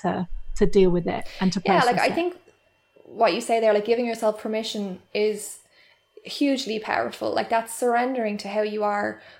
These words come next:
Speaker 2: when you are, as you are, whatever it is you're feeling. And that involves self-compassion, which is another, I guess, tool that I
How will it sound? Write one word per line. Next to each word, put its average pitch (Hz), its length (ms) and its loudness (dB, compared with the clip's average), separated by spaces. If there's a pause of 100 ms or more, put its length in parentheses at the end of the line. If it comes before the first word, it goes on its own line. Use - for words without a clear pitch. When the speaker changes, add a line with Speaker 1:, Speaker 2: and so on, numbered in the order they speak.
(100)
Speaker 2:
when 214 220 2
you 214 140 -2
are, 220 180 -2
as 220 240 -2
you 214 100 -2
are, 214 140 -2
whatever 226 320 2
it 233 60 -2
is 214 160 -4
you're 214 80 -10
feeling. 214 440 -4 (360)
And 240 160 0
that 262 400 2
involves 220 800 2
self-compassion, 208 920 -4
which 233 240 -6
is 220 300 -8
another, 226 640 0
I 226 60 -6
guess, 214 280 0
tool 269 420 0
that 208 220 0
I 208 340 -2